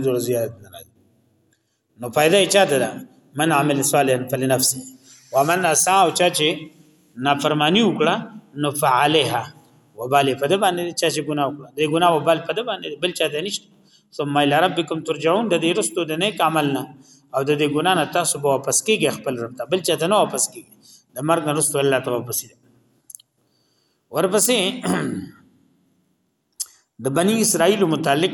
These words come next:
الله تعالی تذکرہ کوي چې بنی اسرائیل ته مونږه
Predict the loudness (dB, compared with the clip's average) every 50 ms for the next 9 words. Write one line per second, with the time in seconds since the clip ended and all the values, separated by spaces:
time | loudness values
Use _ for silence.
0 | -2 -4 -2 -2 0 -2 -2 0 0 0 0 0 0 -2 -4 -4 -2 -2 -2 -2
1 | -2 -4 -8 -8 -10 -14 -20 -20 -20 _ _ _ _ _ _ _ _ _ _ _
2 | _ _ _ _ _ _ -14 -14 _ _ _ _ _ _ _ _ _ _ _ _
3 | _ _ _ _ _ _ -18 -8 -4 -2 0 0 0 0 0 0 0 2 4 4
4 | 4 4 4 2 2 2 2 0 0 -4 -10 -16 -18 -20 -20 _ _ _ _ _
5 | _ _ _ _ _ _ _ _ _ _ -8 -4 0 0 2 2 4 4 4